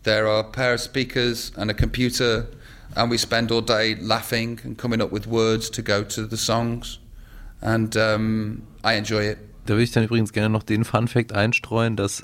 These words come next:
Speaker 2: er damals Gary Barlows Soloalbum gekauft hat, als diese noch im Clinch waren. Und dann sehr, ähm,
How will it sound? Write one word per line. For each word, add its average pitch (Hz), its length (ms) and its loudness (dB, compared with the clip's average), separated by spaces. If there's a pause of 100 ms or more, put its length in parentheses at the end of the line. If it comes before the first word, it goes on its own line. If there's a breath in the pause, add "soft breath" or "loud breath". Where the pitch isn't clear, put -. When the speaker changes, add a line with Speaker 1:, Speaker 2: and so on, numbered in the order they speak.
Speaker 2:
er 104 140 2
damals 101 520 2
Gary 107 260 4
Barlows 104 500 2
Soloalbum 95 560 2
gekauft 85 480 0
hat, 107 240 0
als - 200 -4
diese 90 220 2
noch 85 220 0
im 87 140 0
Clinch 117 400 0
waren. 82 300 2 (520 loud breath)
Und 95 220 2
dann 95 380 2
sehr, 107 520 2
ähm, 95 500 -4